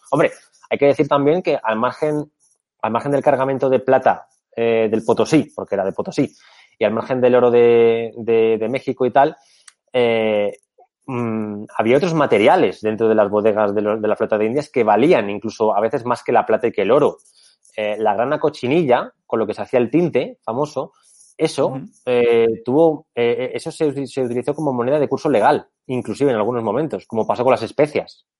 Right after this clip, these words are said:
Speaker 1: al principio. En, en la época de Carlos quinto, la, la, la especia era una moneda de curso legal. Se podía pagar en especia, de hecho, ¿eh? De ahí viene el dicho.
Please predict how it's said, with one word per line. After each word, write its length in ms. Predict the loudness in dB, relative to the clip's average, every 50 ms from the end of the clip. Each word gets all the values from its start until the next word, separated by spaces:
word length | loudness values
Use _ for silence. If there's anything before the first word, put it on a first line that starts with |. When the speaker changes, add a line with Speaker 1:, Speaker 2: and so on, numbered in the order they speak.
| _ _ _
Speaker 1:
al 100 | -8 -4
principio. 480 | -4 -4 -2 -2 -2 0 2 2 2 0
En, 260 | 0 -4 -6 -6 -6
en 80 | -4 -4
la 60 | -2
época 180 | -2 0 0
de 60 | 0 0
Carlos 180 | -2 -4 -4
quinto, 160 | -6 -4 -2
la, 120 | -2 -2 -2 -2
la, 300 | -2 -2 -2 0 -2 -2
la 100 | -4 -6
especia 340 | -6 _ -10 -4 -2 0
era 100 | 0 0
una 100 | 0 -2
moneda 280 | -4 -4 -4 -2 -2 -2
de 100 | -2 -2
curso 260 | -6 -8 -8 -6 -6
legal. 320 | -2 2 2 2 2 0 -4 _ _ _ _ _ _
Se 100 | -14 -6
podía 160 | -2 -2 0
pagar 220 | 0 0 0 -2 -2
en 100 | -4 -6
especia, 340 | -10 -12 -14 -14 -14 -14
de 100 | -16 -16
hecho, 180 | -20 -20 -20 -20
¿eh? 100 | -20 -20 _ _ _ _ -6
De 60 | -4
ahí 40 | -2
viene 120 | -2 -2 -4
el 100 | -4 -4
dicho. 260 | -6 -6 -8 -10